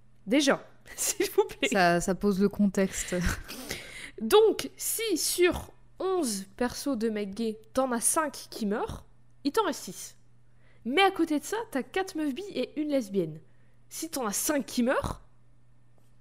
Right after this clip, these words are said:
Speaker 1: zéro, zéro, y en a plus.
Speaker 2: Zéro
Speaker 1: Du coup,
Speaker 2: vivante.
Speaker 1: si la meuf hétéro, elle meurt, bon, on va dire ça va, parce qu'il y en a plein d'autres. Mais si la lesbienne, elle meurt, bah, euh, c'est fini, y en a plus.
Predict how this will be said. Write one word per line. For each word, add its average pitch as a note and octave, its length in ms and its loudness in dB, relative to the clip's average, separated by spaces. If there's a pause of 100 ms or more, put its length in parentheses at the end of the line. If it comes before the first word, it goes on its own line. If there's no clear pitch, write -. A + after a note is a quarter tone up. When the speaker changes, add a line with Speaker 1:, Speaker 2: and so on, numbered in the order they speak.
Speaker 1:
zéro, F#4 240 4 (480)
zéro, E4 360 4 (140)
y E4+ 60 4
en F4+ 60 4
a F4+ 60 6
plus. A#3+ 200 -6 (260)
Speaker 2:
Zéro A3+ 220 -2
Speaker 1:
Du C#4 100 2
coup, B3+ 140 0
Speaker 2:
vivante. G3 400 0 (180)
Speaker 1:
si - 240 -2 (140)
la D4+ 100 8
meuf D4 380 0
hétéro, B3 500 0 (160)
elle G#3+ 160 4
meurt, A3+ 320 2 (720)
bon, A3+ 340 0
on G3 40 -2
va A3+ 120 6
dire A3 200 -2
ça E4 160 6
va, E4+ 160 8
parce A#3 160 -2
qu'il B3 100 -4
y A#3 40 0
en A3+ 40 0
a A3+ 60 2
plein D#4+ 180 4
d'autres. E4+ 300 2 (340)
Mais D4 140 2
si E4 160 4
la C4+ 120 4
lesbienne, A3+ 260 2
elle G3 100 0
meurt, F#4 140 4
bah, E4 120 6
euh, A#4+ 320 4
c'est A#4+ 120 0
fini, C#5+ 500 -4
y - 20 10
en G#4+ 40 8
a C5 160 4
plus. B4 100 -6